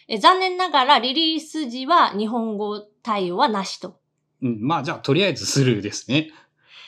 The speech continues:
Speaker 1: でももう一つ、この発表にはなかったんだけど、スクリブルって、あの、Apple Pencilで手書きで書くと、その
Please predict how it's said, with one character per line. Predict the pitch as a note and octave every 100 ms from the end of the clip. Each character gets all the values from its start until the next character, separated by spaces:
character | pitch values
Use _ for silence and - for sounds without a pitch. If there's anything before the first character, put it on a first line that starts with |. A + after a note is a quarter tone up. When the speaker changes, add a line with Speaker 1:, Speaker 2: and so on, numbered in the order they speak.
| - _
Speaker 1:
で | F#4
も | D#4+
も | F4+
う | G#4
一 | G#4 G#4
つ、 | D4+ C4+
こ | - E4
の | D#4+
発 | F4+ F#4
表 | A4 A4+
に | A4+
は | A#3+
な | C#4+
か | D4+
っ | -
た | -
ん | E3
だ | E3
け | F3 G#3
ど、 | D4 F#3 -
ス | - -
ク | G#4+
リ | G#4+
ブ | D4+ G#3+
ル | G3+
っ |
て、 | - _ F3+
あ | -
の、 | F3 E3+ F3 _
Apple | - A#3+ - F4 F4+
Pencil | F#4 F4 C#4+ A#3 F3 E3+
で | A3+ - - _ _ _
手 | - B3
書 | C#4+
き | C#4+ C#4+
で | D4 C#4+ C#4 - _ _ _ _ -
書 | D4
く | D4+ F#3+
と、 | - A#3+
そ | G#3 C4
の | C4 B3+